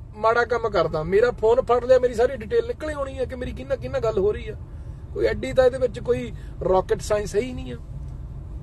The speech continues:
ਪਰ ਮਨ ਹੋਣਾ ਚਾਹੀਦਾ। ਔਰ ਮਨ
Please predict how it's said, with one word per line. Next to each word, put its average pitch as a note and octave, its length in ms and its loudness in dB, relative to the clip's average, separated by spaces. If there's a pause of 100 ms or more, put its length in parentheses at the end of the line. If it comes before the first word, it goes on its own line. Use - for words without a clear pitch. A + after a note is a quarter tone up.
(120)
ਪਰ E3+ 100 0
ਮਨ D3+ 340 -4
ਹੋਣਾ E3 260 -4
ਚਾਹੀਦਾ। - 340 -8 (2000)
ਔਰ F3 120 4
ਮਨ E3+ 300 0